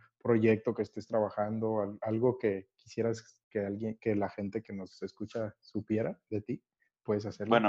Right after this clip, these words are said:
Speaker 1: tienes
Speaker 2: eh, si me quieren buscar en Facebook, estoy como Daniel Córdoba con V,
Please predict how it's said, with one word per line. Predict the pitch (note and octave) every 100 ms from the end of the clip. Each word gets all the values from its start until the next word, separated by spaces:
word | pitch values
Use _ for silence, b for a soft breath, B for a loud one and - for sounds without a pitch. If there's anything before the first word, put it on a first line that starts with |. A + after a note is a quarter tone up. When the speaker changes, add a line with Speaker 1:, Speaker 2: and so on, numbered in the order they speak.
| G2+
Speaker 1:
tienes | G2 A2+ -
Speaker 2:
eh, | A2+ A2 A2 G#2+ G#2 G2+ G2 F2+ -
si | -
me | G2+ F#2+
quieren | G2+ G#2+
buscar | G#2+ - G#2+
en | G#2+
Facebook, | A#2 A#2 B2+
estoy | G2+ - F#2+
como | G2 G2 F#2
Daniel | F#2+ G2
Córdoba | A#2+ - B2+ D3+ E3+
con | - G2 F#2 F2+ F2 -
V, | - F#2+ G#2